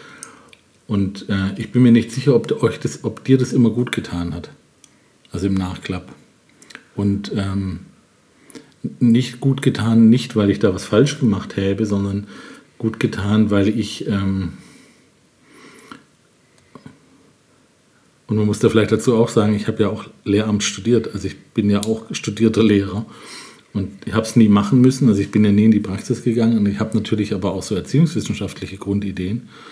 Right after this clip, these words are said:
mitgebracht, die in einem Gymnasium natürlich komplett anders oder nicht so verankert sind, weil die Lehrer da anders ausgebildet sind. Die haben in vielen Fällen Erziehungswissenschaften eben nicht gehabt, sondern die sind ja Fachlehrer,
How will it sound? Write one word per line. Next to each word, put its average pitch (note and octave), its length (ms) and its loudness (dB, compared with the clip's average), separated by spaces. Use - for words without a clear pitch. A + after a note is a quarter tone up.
mitgebracht, G#2 720 -2
die G#2+ 100 4
in G2 80 4
einem F#2+ 160 0
Gymnasium G2 480 0
natürlich G2 300 0
komplett G2+ 280 -4
anders A#2 460 0
oder F#2+ 160 -6
nicht G#2 220 -2
so G2+ 320 2
verankert G2+ 540 -2
sind, A#2+ 180 4
weil G2+ 100 2
die G2 100 2
Lehrer G2 300 2
da F#2 100 -2
anders F#2+ 300 -4
ausgebildet A2 640 -2
sind. C3+ 240 2
Die F#2 80 0
haben G#2 380 -2
in G2+ 140 -2
vielen G#2+ 280 0
Fällen G#2 240 2
Erziehungswissenschaften G2+ 920 -2
eben F#2 140 -6
nicht F#2+ 200 -8
gehabt, A2 300 -6
sondern F#2+ 200 -4
die - 20 -6
sind F#2 120 -4
ja F#2+ 80 -8
Fachlehrer, G2+ 600 -6